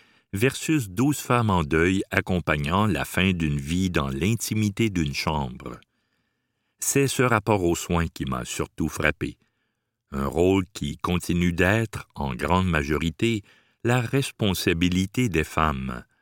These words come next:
Je me demande chaque jour si c'est un drame ou une grâce. L'écoute d'une émotion.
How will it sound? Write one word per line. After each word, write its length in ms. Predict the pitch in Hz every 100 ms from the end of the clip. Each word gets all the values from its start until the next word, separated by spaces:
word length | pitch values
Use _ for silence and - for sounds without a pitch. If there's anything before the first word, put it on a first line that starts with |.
| _ _ _ _ _ _ -
Je 160 | 90
me 140 | 120 117
demande 360 | 131 131 131
chaque 300 | 113 139 135
jour 420 | 92 101 104 82
si 220 | - - 80
c'est 280 | - 71
un 100 | 78
drame 480 | 80 73 82 90 92 -
ou 160 | 110 107
une 140 | 101
grâce. 800 | 80 76 65 60 - - - - _ _ _ _ _ _ _ _ _ _ _ _ _ _ _ _ _ _ _ _ -
L'écoute 680 | 98 139 - - 208 - 110
d'une 460 | 104 85 95 92
émotion. 640 | 131 170 156 - 90 73